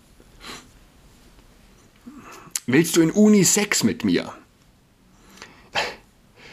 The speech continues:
Das Wortspiel kam mir in den Sinn, als, äh, die Bibliothek der Humboldt-Universität, die Hauptbibliothek des Grimm-Zentrum, äh, Unisex installiert hat.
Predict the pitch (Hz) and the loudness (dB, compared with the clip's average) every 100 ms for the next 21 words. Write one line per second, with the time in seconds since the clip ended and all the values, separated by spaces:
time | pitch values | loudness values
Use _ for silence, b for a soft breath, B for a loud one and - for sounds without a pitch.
0 | B B B B - 104 - 73 - - | B B B B -6 -6 -6 -8 -6 -6
1 | 95 - 95 80 69 85 87 90 - 80 | -6 -6 -6 -6 -6 -8 -8 -8 -10 -10
2 | 65 - - 65 - 65 - - - _ | -8 -6 -6 -10 -12 -14 -14 -16 -20 _
3 | _ _ - 104 - 85 - 76 - 82 | _ _ -8 -6 -6 -8 -8 -10 -10 -10
4 | 82 - 110 - - - - - - - | -10 -4 -4 -4 -8 -12 -12 -14 -14 -14
5 | - 92 92 - - - - - - - | -14 -12 -12 -12 -14 -14 -14 -16 -12 -10
6 | - - 90 - - - - 58 55 - | -8 -8 -8 -10 -12 -12 -10 -10 -12 -16
7 | B B B B B B B B B - | B B B B B B B B B -12
8 | - - - - - - 98 85 - - | -12 -12 -18 -18 -16 -10 -8 -6 -8 -10
9 | - - - - - - - - - - | -10 -10 -10 -10 -8 -8 -8 -12 -14 -14
10 | 85 - - | -14 -14 -16